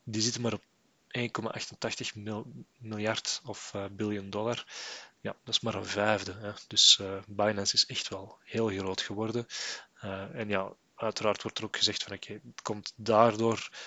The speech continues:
door, door die, eh, A M L-wetgeving links te laten liggen, dat zij zo groot zijn geworden. Terwijl dat andere exchanges, ja, zich er wel aan houden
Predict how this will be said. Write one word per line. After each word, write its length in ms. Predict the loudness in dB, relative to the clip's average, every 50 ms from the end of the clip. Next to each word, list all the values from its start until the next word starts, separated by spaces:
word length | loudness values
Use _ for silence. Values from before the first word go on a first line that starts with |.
| -14 _
door, 260 | 0 0 0 0 0 -6
door 280 | -2 2 2 2 2 0
die, 340 | -2 0 0 0 0 0
eh, 160 | 0 -2 0 2
A 200 | 2 2 2 2
M 80 | 2
L-wetgeving 760 | 2 2 2 0 -4 -2 -2 -2 -2 -2 -2 -4 -6 -8 -12 _ _ -12 -10 -10 -10 -12 -14 -8 -2
links 300 | 0 2 6 8 6 8
te 80 | 8
laten 300 | 8 6 6 6 4 2
liggen, 260 | 2 2 2 0 -2 -4 -10 -18 -18 -20 -20 _ _
dat 160 | -4 2 4
zij 100 | 4 4
zo 120 | 6 2 2
groot 300 | 2 0 0 4 4 4
zijn 180 | 2 2 -2
geworden. 560 | -6 -8 -6 -2 -2 -2 -2 -2 -4 -6 -10 -12 _
Terwijl 340 | _ -8 -6 -4 -2 -2 -2
dat 200 | -2 -4 -6 -2
andere 260 | -4 -2 -2 0 -2
exchanges, 760 | 0 4 6 6 6 6 4 0 -2 4 6 8 8 8 6 2 -12 -16 -16 -18 -20 _ _ _
ja, 180 | _ -4 2 2
zich 220 | 2 2 2 -2
er 140 | -4 -2 2
wel 320 | 4 4 4 6 4 0
aan 120 | -2 -2 -2
houden 440 | -4 -2 -2 -2 -2 -2 -6 -8